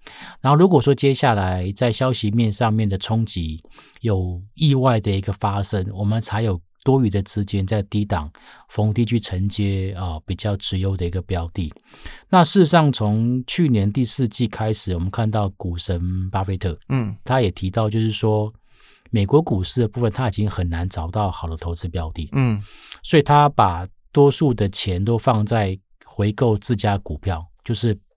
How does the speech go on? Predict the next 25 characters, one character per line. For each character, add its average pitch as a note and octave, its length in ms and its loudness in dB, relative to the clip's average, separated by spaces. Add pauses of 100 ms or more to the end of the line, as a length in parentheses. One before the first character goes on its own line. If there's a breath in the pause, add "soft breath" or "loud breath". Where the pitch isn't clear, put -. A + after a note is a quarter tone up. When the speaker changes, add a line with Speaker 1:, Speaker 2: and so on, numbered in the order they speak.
(140)
Speaker 1:
这 G#2 120 -2
个 F#2 340 -4 (120)
伯 B2 100 0
克 G#2 100 -2
夏 G#2 160 -2
海 E2+ 140 -6
瑟 G2 220 -4
威 F#2 120 -2
的 F2+ 80 -6
一 E2+ 40 -6
个 - 100 -18
部 D#2+ 160 -8
分。 D2+ 260 -12 (560 loud breath)
那 F#3+ 140 4
即 D3 160 4
便 F3 180 6
是 D#3+ 140 4
如 A2 240 2
此， E2+ 420 0 (220)
他 D3 160 4
也 A2+ 160 2
在 B2+ 180 2 (480)
今 D3 300 2
年 G2+ 340 2
的 F#2+ 300 -2